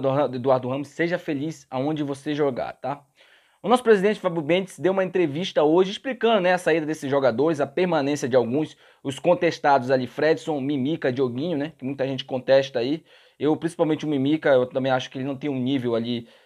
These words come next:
pra uma Série B, mas ele explicou que são jogadores que podem ter um perfil sim de Série B, que é um campeonato. Ele também falou que vai fazer contratações. Então, pessoal, não se afobem, pessoal, não se afobem.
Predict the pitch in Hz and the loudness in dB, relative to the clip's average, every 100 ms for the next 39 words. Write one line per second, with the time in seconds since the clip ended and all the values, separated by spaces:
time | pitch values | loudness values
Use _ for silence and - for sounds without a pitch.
0 | _ _ 127 131 120 139 131 113 131 170 | _ _ -2 0 0 4 2 2 0 0
1 | 202 226 226 226 226 190 - 165 156 151 | 0 -2 -6 -8 0 0 0 -2 0 2
2 | 143 156 165 151 135 _ _ _ _ 147 | 2 4 2 2 -2 _ _ _ _ -2
3 | 143 143 131 127 123 113 104 - _ _ | 0 2 2 2 0 -2 -4 -10 _ _
4 | _ _ _ 147 170 175 175 151 170 139 | _ _ _ 6 6 4 -2 -2 -2 -4
5 | 170 156 180 156 160 151 127 196 147 139 | -6 -8 -10 -2 -2 0 -2 0 0 0
6 | 131 143 135 139 - _ _ _ 160 175 | 0 0 2 0 -2 _ _ _ -2 4
7 | 190 175 175 208 190 165 156 117 - _ | 4 4 4 6 8 6 4 2 -6 _
8 | 165 151 185 185 160 156 160 147 151 139 | 2 4 6 6 2 2 -2 -4 -4 -2
9 | 170 170 - 180 156 139 147 277 330 277 | -2 -4 -4 0 0 2 4 4 6 6
10 | 196 - 170 185 135 117 - - - - | 6 6 8 8 6 -4 -14 -18 -16 -10
11 | 262 214 - 170 | -2 -2 2 -2